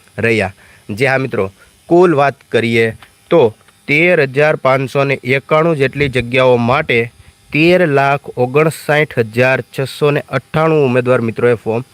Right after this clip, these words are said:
કન્ફર્મ થયેલા છે. મતલબ કે જ્યારે કોલ લેટર આવશે,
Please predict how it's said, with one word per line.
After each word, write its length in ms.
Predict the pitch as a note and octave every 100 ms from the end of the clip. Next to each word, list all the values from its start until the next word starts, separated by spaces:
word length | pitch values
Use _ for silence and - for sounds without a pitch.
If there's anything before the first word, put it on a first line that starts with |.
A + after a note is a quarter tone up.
| _ _
કન્ફર્મ 380 | C#3 C#3 B2 G#2
થયેલા 400 | G#2 G2+ F#2 F2+ -
છે. 80 | G#2 - - - -
મતલબ 340 | G#2 A2+ A2
કે 80 | A2+
જ્યારે 260 | G2+ A#2 A#2 _
કોલ 180 | - B2+ B2
લેટર 240 | B2 - -
આવશે, 340 | B2+ C#3+ -